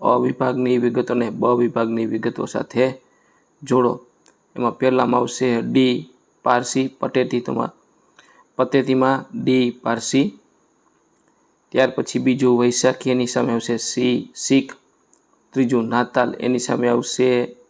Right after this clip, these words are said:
ઈ, ખ્રિસ્તી. ચોથું શિવરાત્રિ, એની સામે આવશે એ, હિન્દુ. બકરી ઈદ, એની સામે આવશે બી, મુસ્લિમ.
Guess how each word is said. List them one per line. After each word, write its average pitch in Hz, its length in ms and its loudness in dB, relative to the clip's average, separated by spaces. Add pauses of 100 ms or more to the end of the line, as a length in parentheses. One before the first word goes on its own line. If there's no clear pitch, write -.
ઈ, 127 300 2 (680)
ખ્રિસ્તી. 131 640 0 (1120)
ચોથું 131 720 2 (300)
શિવરાત્રિ, 131 680 2
એની 123 280 -2
સામે 120 240 -2
આવશે - 300 -4 (100)
એ, 123 180 0
હિન્દુ. 131 640 0 (500)
બકરી 127 520 2
ઈદ, 120 100 0
એની 117 180 0
સામે 117 260 -2
આવશે 117 200 -6
બી, 120 420 0 (180)
મુસ્લિમ. 120 500 -2